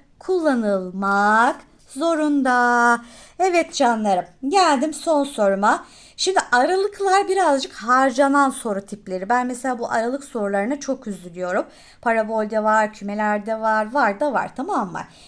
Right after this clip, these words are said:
Birer tane de bundan çözmek istedim ve tanımla görüntüyle alakalı olduğu için de bu videoma koydum. Şimdi bakın arkadaşlar, biz işin özünü herhalde artık son olarak noktayı şöyle koyabilir miyiz? Hep x'ten y'ye düşünün, anlaştık mı? Yani burası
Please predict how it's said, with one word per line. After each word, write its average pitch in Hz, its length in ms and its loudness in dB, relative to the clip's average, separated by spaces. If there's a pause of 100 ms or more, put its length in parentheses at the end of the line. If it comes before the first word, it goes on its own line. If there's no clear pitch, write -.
(140)
Birer 480 340 0
tane 330 300 0
de 370 140 -4
bundan 311 360 -2
çözmek 208 500 -6
istedim 196 360 -4 (220)
ve 302 240 4
tanımla 302 400 -2
görüntüyle 285 580 -2
alakalı 262 500 -2
olduğu 240 340 -2
için 247 320 -8
de 311 100 -8
bu 269 140 -6
videoma 185 460 -6
koydum. 175 480 -6 (480)
Şimdi 359 200 -6
bakın 427 220 -4
arkadaşlar, 320 760 -2 (360)
biz 392 400 2 (100)
işin 381 340 -6
özünü 311 340 -4
herhalde 247 380 0
artık 269 340 -4
son 320 260 -4
olarak 208 400 -2
noktayı 262 360 -8
şöyle 240 380 -6
koyabilir 247 540 -4
miyiz? 180 280 -12 (260)
Hep 494 280 -4
x'ten 339 440 -6
y'ye 285 420 0
düşünün, 185 360 -12
anlaştık 269 600 -4
mı? 208 60 -6
Yani 233 380 -4
burası 277 600 -2